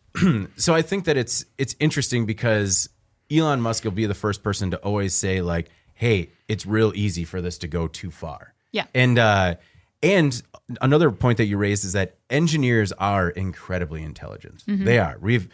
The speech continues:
Speaker 1: uh, I've been interviewing engineers for the last ten years, but the one thing they will also say is, "No, it's, it's right. It's supposed to do that." And then you say, "Why?" And they say, "'Cause I told it to do that, and I know
Speaker 2: Mm-hmm.
Speaker 1: what's right." And you're just like,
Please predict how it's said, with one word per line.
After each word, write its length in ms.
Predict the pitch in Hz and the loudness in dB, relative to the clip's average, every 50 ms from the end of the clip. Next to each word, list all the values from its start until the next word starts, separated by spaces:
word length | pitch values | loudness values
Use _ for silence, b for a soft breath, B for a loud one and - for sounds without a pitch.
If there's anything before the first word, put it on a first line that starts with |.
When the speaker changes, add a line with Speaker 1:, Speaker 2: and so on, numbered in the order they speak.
| b b b b b b - | b b b b b b -4
Speaker 1:
uh, 400 | 110 107 107 101 95 90 90 87 | 0 0 2 2 2 0 0 0
I've 140 | 87 113 113 101 | 0 -2 -2 0
been 100 | 120 117 | -2 -4
interviewing 640 | - 127 127 135 127 117 117 117 113 110 107 107 - | -2 0 -2 0 0 0 2 4 4 4 4 2 0
engineers 560 | 104 107 104 101 95 95 92 90 87 82 80 | -2 -2 -2 -2 0 0 0 0 0 -2 -4
for 120 | - - 95 | -8 -8 -8
the 80 | 87 90 | -4 -2
last 320 | 90 90 90 90 85 - - | 0 0 0 0 -2 -4 -8
ten 200 | - 92 87 82 | -8 -8 -8 -6
years, 400 | 80 78 76 71 - - - - _ _ _ _ _ | -6 -8 -10 -10 -12 -16 -20 -20 _ _ _ _ _
but 120 | - 113 98 | -2 0 2
the 80 | 127 113 | 2 2
one 320 | 110 110 127 143 151 160 | 4 4 4 4 4 4
thing 360 | 127 120 135 131 120 110 101 | 2 2 2 4 4 2 2
they 160 | 87 104 107 | 2 4 4
will 160 | 113 110 107 101 | 4 4 2 0
also 360 | - 98 98 95 - - 92 | 0 -2 -2 -2 -2 -4 -4
say 300 | 85 - - 101 98 92 | -4 -2 -2 0 0 0
is, 240 | 85 82 78 - - _ _ - | -2 -2 -4 -8 -12 _ _ -6
"No, 320 | 123 175 202 110 76 - _ | -4 -2 -2 -2 -4 -6 _
it's, 380 | - 104 - - - - - - - _ - | -10 -8 -8 -8 -8 -10 -10 -12 -16 _ -10
it's 160 | 98 92 - | -8 -8 -4
right. 420 | 87 101 151 170 156 - - - - | 0 2 2 2 2 -2 -8 -12 -10
It's 140 | - - - | -10 -8 -6
supposed 320 | - - 87 120 117 110 - | -6 -4 0 0 0 0 0
to 80 | 107 | -2
do 160 | 107 151 190 139 | -2 -2 -2 -2
that." 300 | 92 85 73 69 - - b b b b b b b | -2 -4 -6 -8 -12 -18 b b b b b b b
And 140 | - 98 107 | -4 -2 0
then 80 | 113 110 | 0 2
you 80 | 107 | 0
say, 180 | 101 - 107 95 | 0 0 0 0
"Why?" 340 | 92 98 131 139 113 92 82 | 2 2 2 2 2 2 -2
And 140 | 80 85 | -4 -6
they 80 | 92 87 | -8 -8
say, 240 | - - 90 85 82 - _ _ _ _ _ _ _ _ _ - | -8 -8 -8 -8 -10 -12 _ _ _ _ _ _ _ _ _ -4
"'Cause 160 | - 117 107 | -2 0 2
I 80 | 110 | 2
told 320 | 107 - - - 139 139 131 | 2 2 0 0 0 0 0
it 80 | 113 - | -2 -4
to 80 | - | -4
do 220 | 107 92 120 156 170 | -4 0 0 0 0
that, 260 | 101 85 87 87 - - | 0 0 -2 -2 -4 -2
and 120 | 101 101 | 2 4
I 80 | 101 101 | 4 6
know 120 | 101 113 | 6 6
Speaker 2:
Mm-hmm. 60 | 120 113 | 6 6
Speaker 1:
what's 160 | 107 101 - | 4 2 0
right." 320 | 139 170 170 92 - - b b b b b b b b _ | -4 -6 -6 -6 -8 -12 b b b b b b b b _
And 80 | - 143 | 2 4
you're 80 | 175 | 4
just 160 | 185 165 151 - | 4 4 2 0
like, 300 | 147 131 120 - - | 0 0 -2 -2 -6